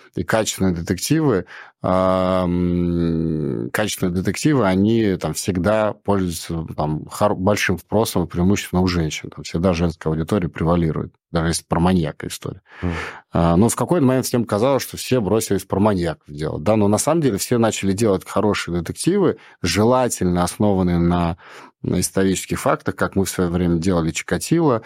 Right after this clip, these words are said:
Speaker 1: или там делали фи-, ребята делали «Фишер», или еще что-то. Это ж все как бы реальная история. Поэтому ты находишь реальные кайфовые истории и запускаешь. Вот сейчас там у коллег
Speaker 2: Даже
Speaker 1: на
Speaker 2: не обязательно масс-маркет,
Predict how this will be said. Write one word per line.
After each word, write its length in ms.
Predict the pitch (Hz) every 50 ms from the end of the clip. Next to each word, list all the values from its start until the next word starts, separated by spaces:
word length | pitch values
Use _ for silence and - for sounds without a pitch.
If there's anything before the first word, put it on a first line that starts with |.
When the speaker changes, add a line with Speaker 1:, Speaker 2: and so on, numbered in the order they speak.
| - - - - _ -
Speaker 1:
или 200 | 98 92 87 87
там 240 | 85 - 85 82 85
делали 340 | 80 95 92 87 85 85 82
фи-, 280 | - - 98 92 90 87
ребята 300 | 87 85 90 92 87 - -
делали 320 | - 92 87 85 82 85
«Фишер», 560 | - - 117 120 123 - - 101 90 87 90 87
или 240 | 85 85 82 80 82
еще 300 | 80 80 - - 139 143
что-то. 320 | 139 - - 92 - - 110
Это 120 | 101 -
ж 40 | 92
все 200 | - - - 131 -
как 160 | - 90 82
бы 100 | 78 80
реальная 380 | 87 92 104 107 104 92 90 85
история. 400 | - - - 90 82 76 76 78
Поэтому 280 | - - 78 78 80
ты 120 | - - 90
находишь 400 | 95 98 - - 110 95 - -
реальные 380 | 90 98 101 92 87 85 80 78
кайфовые 520 | - - 90 85 - 107 95 82 80 80 82
истории 420 | - - - 90 196 202 131 - - - - - - - - -
и 140 | - 107 110
запускаешь. 600 | 131 139 131 - 101 - - - 80 78 - -
Вот 80 | 78 -
сейчас 280 | - - 110 107 -
там 200 | - - 87 87 180
у 20 |
коллег 360 | - - 190 196 202 185 - -
Speaker 2:
Даже 160 | 117 120 120
Speaker 1:
на 40 | 123
Speaker 2:
не 40 | 120
обязательно 320 | 107 117 135 127 - 113
масс-маркет, 580 | 104 98 98 101 98 - - 107 98 92 - -